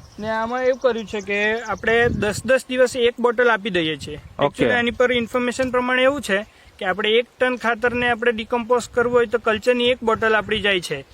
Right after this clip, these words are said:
Speaker 2: તો મતલબ આ ડ્રીપ દ્વારા આપો છો કે પછી સીધું તમે અહીંયા સ્પ્રે કરી દો
Speaker 1: સ્પ્રે,
Speaker 2: છો?
Speaker 1: આપણે
Speaker 2: સ્પ્રે કરી દો
Speaker 1: પંદર
Speaker 2: છો?
Speaker 1: લીટરના પંપથી ઉપર સ્પ્રે કરી દઈએ છીએ
Speaker 2: અચ્છા.
Speaker 1: દસ દસ દિવસે.
Speaker 2: ઓકે. અને મતલબ ભેજવાળી જગ્યા હોય ત્યારે જ સ્પ્રે
Speaker 1: હા,
Speaker 2: કરો છો?
Speaker 1: ભેજ જરૂરી છે.
Speaker 2: ભેજ જરૂરી છે.
Speaker 1: હા.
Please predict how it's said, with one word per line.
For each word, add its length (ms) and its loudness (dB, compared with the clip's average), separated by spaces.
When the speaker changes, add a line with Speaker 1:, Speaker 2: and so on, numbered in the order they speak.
Speaker 2:
તો 100 4
મતલબ 300 2
આ 320 2
ડ્રીપ 340 0
દ્વારા 300 2
આપો 220 0
છો 200 2
કે 140 0
પછી 240 2
સીધું 360 2
તમે 320 0
અહીંયા 540 0
સ્પ્રે 280 -2
કરી 200 2
દો 60 4
Speaker 1:
સ્પ્રે, 280 2
Speaker 2:
છો? 100 -6
Speaker 1:
આપણે 220 2
Speaker 2:
સ્પ્રે 120 2
કરી 80 2
દો 60 6
Speaker 1:
પંદર 140 2
Speaker 2:
છો? 40 2
Speaker 1:
લીટરના 220 2
પંપથી 400 -2
ઉપર 240 -2
સ્પ્રે 280 -2
કરી 240 -2
દઈએ 200 0
છીએ 160 0
Speaker 2:
અચ્છા. 240 2
Speaker 1:
દસ 60 0
દસ 120 -4
દિવસે. 400 -8
Speaker 2:
ઓકે. 340 0
અને 240 0
મતલબ 240 2
ભેજવાળી 560 2
જગ્યા 300 0
હોય 160 0
ત્યારે 320 0
જ 120 -6
સ્પ્રે 360 -2
Speaker 1:
હા, 60 2
Speaker 2:
કરો 160 2
છો? 140 2
Speaker 1:
ભેજ 300 2
જરૂરી 400 2
છે. 120 -2
Speaker 2:
ભેજ 220 2
જરૂરી 400 2
છે. 120 2
Speaker 1:
હા. 180 -2